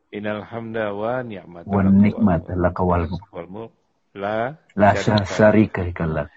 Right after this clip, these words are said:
Speaker 1: Itu disebut dua kali loh, sampai paling belakang. La syarika lak.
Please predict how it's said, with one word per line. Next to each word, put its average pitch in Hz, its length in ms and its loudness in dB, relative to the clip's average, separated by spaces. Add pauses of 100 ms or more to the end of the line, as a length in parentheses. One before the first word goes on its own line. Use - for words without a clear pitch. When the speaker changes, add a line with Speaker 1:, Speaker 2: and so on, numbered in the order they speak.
(200)
Speaker 1:
Itu 120 240 -8
disebut 127 400 -8
dua 117 240 -2
kali 120 240 -6
loh, 104 240 -6
sampai 101 240 -12
paling 98 240 -6
belakang. 98 400 -10
La 107 400 -2
syarika 104 720 -8
lak. 87 220 -12